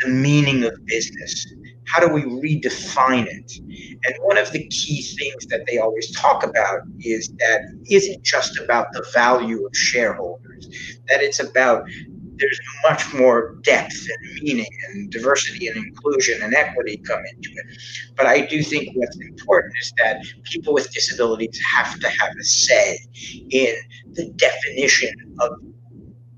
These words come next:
an organizational structure and a business structure, because we need to utilize the tools available. Um,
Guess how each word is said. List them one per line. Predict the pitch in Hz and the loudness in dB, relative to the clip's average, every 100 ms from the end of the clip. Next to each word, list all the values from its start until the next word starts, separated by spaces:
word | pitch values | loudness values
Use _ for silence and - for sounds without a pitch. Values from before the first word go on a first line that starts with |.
| - | -8
an | 143 | 2
organizational | 143 135 120 120 117 - 110 | 4 6 4 2 0 0 0
structure | 107 - 110 - - | -2 -2 -2 -2 -2
and | 104 123 - | -2 -4 -6
a | 117 - | -12 -6
business | 131 127 120 117 | -6 -4 -6 -6
structure, | - 107 95 - - | -6 -8 -6 -6 -6
because | - - 135 131 - - - 143 | -10 -2 0 0 -4 -14 -12 -8
we | |
need | 156 156 165 160 | -4 -2 0 -2
to | 139 131 120 | -6 -8 -8
utilize | 131 175 202 160 110 92 73 69 - - - - - - | -6 0 6 6 6 2 -2 -6 -10 -12 -12 -16 -20 -12
the | - - - | -8 -6 2
tools | 175 170 143 | 6 8 6
available. | 139 104 110 113 110 92 85 - - - - - - - 123 | 4 4 6 6 4 0 -8 -16 -18 -20 -20 -20 -20 -4 2
Um, | 120 117 113 104 | 4 4 2 -2